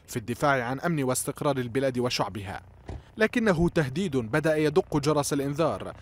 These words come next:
الذي يسمح باعتداء تلك الفصائل لأن يظل العراق رهينة الإرهاب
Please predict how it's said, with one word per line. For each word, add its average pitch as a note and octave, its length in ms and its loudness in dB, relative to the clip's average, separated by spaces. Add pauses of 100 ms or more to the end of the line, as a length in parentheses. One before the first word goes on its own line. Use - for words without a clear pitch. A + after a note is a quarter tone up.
(140)
الذي B2 260 -2
يسمح E3 400 0
باعتداء D3 460 0
تلك D#3 260 -4
الفصائل D3 600 -2 (240)
لأن B2 260 -2
يظل D3 240 0
العراق D3 420 0
رهينة D3 460 0
الإرهاب C#3+ 600 0